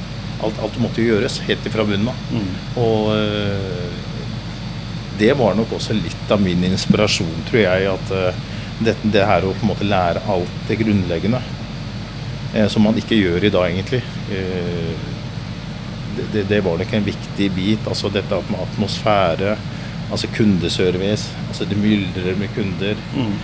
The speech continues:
Speaker 1: det er nok drivkraften.
Speaker 2: Ja.
Speaker 1: Det er kunden.
Speaker 2: Ja. Og,
Speaker 1: Rett og
Speaker 2: og,
Speaker 1: slett.
Speaker 2: og, og da er det kunden som er, det, det er de som har inspirert deg til å utvikle deg som,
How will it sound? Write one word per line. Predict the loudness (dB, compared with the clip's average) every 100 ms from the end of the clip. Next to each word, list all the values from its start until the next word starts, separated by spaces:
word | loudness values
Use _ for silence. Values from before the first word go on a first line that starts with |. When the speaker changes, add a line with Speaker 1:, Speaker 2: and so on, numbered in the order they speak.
| -6 -6 -2
Speaker 1:
det | 2 2
er | 2 0
nok | -2 -2
drivkraften. | -2 -2 -2 -2 -4 -10 -8 -6
Speaker 2:
Ja. | -4 -4 -4 -6
Speaker 1:
Det | 0 2
er | 2
kunden. | 0 -2 -2 -6 -8 -8 -6
Speaker 2:
Ja. | -4 -4 -6 -2
Og, | 0
Speaker 1:
Rett | 2
og | 4
Speaker 2:
og, | 4
Speaker 1:
slett. | 4 0 -6 -4
Speaker 2:
og, | -4 -2
og | 0
da | 2 2
er |
det | 2
kunden | 2 0 0 -2
som | 0
er, | 2 2 0 0 -2
det, | -2 -2 0
det | 2
er | 0 2 2
de | 2 -2
som | 0 0
har | 2
inspirert | 0 0 -2 0 0 0
deg | -2 -2
til | -2
å | 0
utvikle | -2 -4 -6 -4 -2
deg | -2 -2
som, | 0